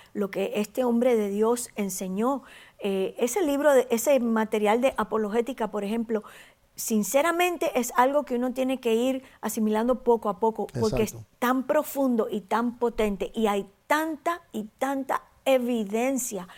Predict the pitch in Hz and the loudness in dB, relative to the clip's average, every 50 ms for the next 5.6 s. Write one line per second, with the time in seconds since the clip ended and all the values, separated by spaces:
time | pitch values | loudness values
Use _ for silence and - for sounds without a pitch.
0 | - - - - _ _ - - 277 254 226 208 208 208 202 202 208 208 233 285 | -20 -20 -20 -20 _ _ 0 4 4 4 4 4 2 2 2 2 0 0 0 2
1 | 339 330 262 202 175 - - - - - - - 226 233 233 220 220 214 226 226 | 2 2 2 0 -2 -2 -8 -20 -20 -12 -4 0 4 6 6 6 6 6 4 4
2 | 226 220 214 196 - - - 220 208 196 196 240 277 285 247 214 - - 233 233 | 4 4 2 0 -2 -4 -4 -4 -2 2 6 6 8 8 6 4 0 -2 -2 2
3 | 233 226 226 220 214 214 202 196 190 185 185 208 269 339 381 294 254 269 233 214 | 4 4 4 4 2 0 0 -2 -4 -6 -2 2 2 2 2 4 4 4 4 2
4 | 208 - 202 - - 202 220 226 - 240 233 220 214 226 240 262 277 269 240 220 | 2 -2 -8 -8 -6 -8 -6 -4 -4 -4 -4 -2 -2 -2 0 2 2 2 0 0
5 | 202 190 185 214 262 330 381 311 214 190 180 | -2 -4 -4 -2 0 0 2 0 0 -2 -4